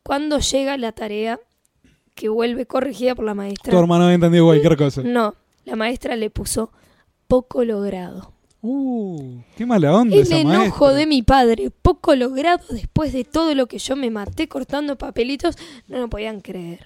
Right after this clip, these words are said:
Speaker 2: Qué mala onda esa maestra, qué
Speaker 1: Sí,
Speaker 2: cosa horrible
Speaker 1: sí,
Speaker 2: la
Speaker 1: sí.
Speaker 2: maestra con mala onda.
Speaker 1: Sí, la maestra con mala onda.
Speaker 2: La maestra, la... porque además viste que siempre, no sé, por lo menos en mi escuela era así.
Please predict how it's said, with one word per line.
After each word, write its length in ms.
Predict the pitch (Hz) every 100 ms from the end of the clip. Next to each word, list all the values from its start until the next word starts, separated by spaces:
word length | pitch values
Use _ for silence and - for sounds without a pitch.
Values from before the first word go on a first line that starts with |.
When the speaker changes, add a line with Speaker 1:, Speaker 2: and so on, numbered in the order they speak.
| _
Speaker 2:
Qué 200 | - 254
mala 360 | 214 214 165 180
onda 160 | 226 175
esa 140 | -
maestra, 320 | 156 180 135
qué 140 | 180 208
Speaker 1:
Sí, 80 | 339
Speaker 2:
cosa 240 | 285 220
horrible 280 | 170 180 202
Speaker 1:
sí, 40 |
Speaker 2:
la 100 | 175
Speaker 1:
sí. 60 | 139
Speaker 2:
maestra 280 | 143 160 139
con 140 | 127
mala 260 | 127 120 123
onda. 420 | 147 165 185 196
Speaker 1:
Sí, 40 |
la 100 | 381
maestra 260 | 269 262 277
con 80 | 233
mala 260 | 214 208
onda. 380 | 214 262 294 262 427
Speaker 2:
La 140 | 135 139
maestra, 420 | 170 190 175 -
la... 200 | 147 151 180
porque 180 | 165 185
además 200 | 196 233
viste 220 | 226 226
que 80 | 185
siempre, 340 | - 214 220 190
no 140 | 156
sé, 120 | 147 160
por 100 | 160
lo 80 |
menos 180 | 180 208
en 60 | 196
mi 60 |
escuela 280 | 180 - 190
era 120 | 185
así. 260 | 156 165 147